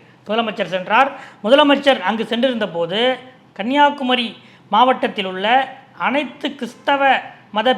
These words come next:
பிரிவு பிஷப்புகள் அனைவரும் ஒன்று சேர்ந்து முதலமைச்சரை சந்தித்து, எங்கள் மாவட்டத்துக்கு இருந்த அமைச்சரை எடுத்து விட்டீர்கள், அதனால மனோ தங்கராஜை மீண்டும் அமைச்சராக நியமிக்க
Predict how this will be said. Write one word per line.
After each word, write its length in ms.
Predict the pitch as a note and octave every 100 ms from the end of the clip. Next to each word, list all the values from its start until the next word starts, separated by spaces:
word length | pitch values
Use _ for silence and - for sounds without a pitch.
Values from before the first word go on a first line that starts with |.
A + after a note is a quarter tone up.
| -
பிரிவு 340 | B3+ C4+ A#3+ E3+ - - _ _
பிஷப்புகள் 540 | A3 C4+ G#3+ B3+ A3+ F3 - - - -
அனைவரும் 520 | E3 A3+ C4+ C#4+ D#4 B3+
ஒன்று 180 | A#3+ B3+
சேர்ந்து 260 | B3 A#3 C4
முதலமைச்சரை 500 | A#3 B3 B3 A#3+ A3 G3
சந்தித்து, 380 | F#3+ G3+ A3+ C4 E3+ - F#3
எங்கள் 220 | A3 A3
மாவட்டத்துக்கு 640 | A3 C4+ C4 - A#3 G3+ G#3 D3+ - - - G#3
இருந்த 180 | A3+ G3+
அமைச்சரை 340 | G#3+ A#3 B3+ A3+
எடுத்து 200 | G#3+ G#3
விட்டீர்கள், 440 | G#3+ F#3 F#3 G3 F3 - - - -
அதனால 260 | F#3 F#3+ B3+ A#3
மனோ 160 | A3+ C#4 B3
தங்கராஜை 460 | A3 G#3 G3 A#3 D4 - - - G#3+
மீண்டும் 380 | C4+ C4+ D4 C#4+ G#3
அமைச்சராக 460 | A#3 A#3 A#3 A3+ A3
நியமிக்க 300 | A3 A3 G#3+